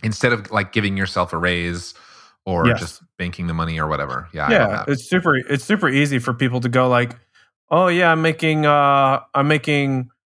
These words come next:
Speaker 2: uh, right now, if they're making zero dollars in profit, but next month they make two thousand dollars in profit, it's easy for them to go," and I see this all the time, it's easy for that, for that person to go,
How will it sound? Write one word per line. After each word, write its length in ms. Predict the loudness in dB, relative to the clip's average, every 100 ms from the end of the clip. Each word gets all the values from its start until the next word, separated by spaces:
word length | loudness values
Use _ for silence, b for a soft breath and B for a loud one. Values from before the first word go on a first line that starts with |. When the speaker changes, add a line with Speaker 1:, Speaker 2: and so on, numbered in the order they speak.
| _ _ -2
Speaker 2:
uh, 160 | 0 2
right 200 | 2 2
now, 180 | 2 2
if 80 |
they're 120 | 2 2
making 380 | 0 0 0
zero 360 | 0 4 4 6
dollars 400 | 4 4 2 0
in 100 | -2
profit, 520 | 2 2 2 -2 -4 -2
but 180 | -2 0
next 280 | -2 0
month 180 | -2 0
they 60 | 2
make 280 | 0 0 -4
two 180 | -4
thousand 400 | 2 4 4 2
dollars 360 | 2 2 2 0
in 100 | -4
profit, 540 | 0 0 2 0 -2 -4 _ b b -6
it's 180 | -4 0
easy 200 | 0 2
for 160 | 2
them 180 | 2 2
to 100 | -2
go," 500 | 0 2 4 2 0 0
and 100 | 0
I 40 |
see 200 | 0 0
this 140 | -4 -2
all 100 | -2
the 60 | 0
time, 300 | 0 -2 -4 -8
it's 140 | -2
easy 180 | 0 0
for 140 | 0
that, 240 | 2 2 -2 -8
for 120 | -2
that 180 | 0 0
person 240 | -2 -2
to 60 | 0
go, 260 | 0 0